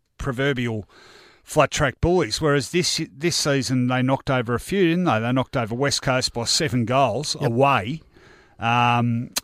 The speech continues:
Speaker 1: who else did they beat? They bos-, beat up on Essendon a few weeks ago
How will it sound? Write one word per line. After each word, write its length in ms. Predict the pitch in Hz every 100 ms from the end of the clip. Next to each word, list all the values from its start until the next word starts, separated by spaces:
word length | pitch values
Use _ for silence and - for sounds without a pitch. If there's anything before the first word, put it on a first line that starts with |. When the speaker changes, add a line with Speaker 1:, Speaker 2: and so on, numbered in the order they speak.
| _
Speaker 1:
who 200 | 139 170
else 220 | 170 -
did 80 | 135
they 160 | 107 101
beat? 280 | - 107 92
They 140 | 120
bos-, 320 | 104 113 -
beat 380 | - - 160 156
up 180 | 131 143
on 120 | 117
Essendon 640 | 123 - 143 123 120 107
a 60 | 110
few 260 | - 131
weeks 320 | 117 127 - -
ago 400 | 110 104 131